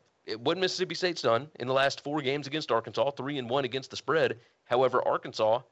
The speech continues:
has won the last two, including their most recent trip to Starkville. That was in Mike Leach's first year. That was in Sam Pittman's first year. Uh, since then, things have kind of turned for Arkansas quite a bit. But State, on the other hand,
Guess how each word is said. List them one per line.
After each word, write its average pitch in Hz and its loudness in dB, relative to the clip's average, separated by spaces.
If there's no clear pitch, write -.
has 143 0
won 139 -4
the 139 -2
last 127 -2
two, 202 -6
including 139 -2
their 139 2
most 131 -2
recent 151 -8
trip 117 -2
to 175 -2
Starkville. 117 0
That 113 2
was 117 -4
in 110 -6
Mike 104 -4
Leach's 123 -8
first 120 -4
year. 147 -2
That 107 -4
was 101 -6
in 98 -8
Sam 98 -2
Pittman's 127 -6
first 117 -4
year. 185 0
Uh, - -2
since - -4
then, 196 2
things 180 -2
have 160 -8
kind 160 2
of 135 -10
turned 165 2
for 151 0
Arkansas 113 2
quite 143 0
a 113 -6
bit. 151 -4
But 123 -2
State, - 0
on 117 2
the 127 2
other 208 0
hand, 117 -2